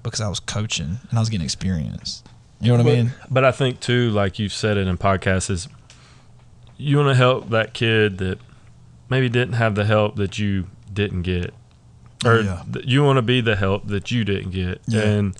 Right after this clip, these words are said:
Speaker 1: I wanna live vicariously through all these strong youth.
Speaker 2: And I think every good <laughs> coach
Speaker 1: Yeah.
Speaker 2: does that. I mean,
Speaker 1: Yeah.
Speaker 2: I really do, because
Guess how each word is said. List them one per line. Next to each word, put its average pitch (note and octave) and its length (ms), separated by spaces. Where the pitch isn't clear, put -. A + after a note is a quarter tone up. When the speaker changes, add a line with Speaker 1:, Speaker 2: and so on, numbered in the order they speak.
Speaker 1:
I A#2 60
wanna C3 140
live A#2+ 180
vicariously G#2+ 720
through F#2+ 220
all F2 100
these F#2 180
strong G#2+ 440
youth. A2 80
Speaker 2:
And B2 120
I C3 80
think C#3 200
every B2+ 400
good A#2+ 580
<laughs> - 20
coach E3 760
Speaker 1:
Yeah. G2 180
Speaker 2:
does C#3 220
that. G2+ 300
I G#2+ 80
mean, B2 80
Speaker 1:
Yeah. B2 140
Speaker 2:
I - 20
really G#2+ 340
do, B2 220
because A2 480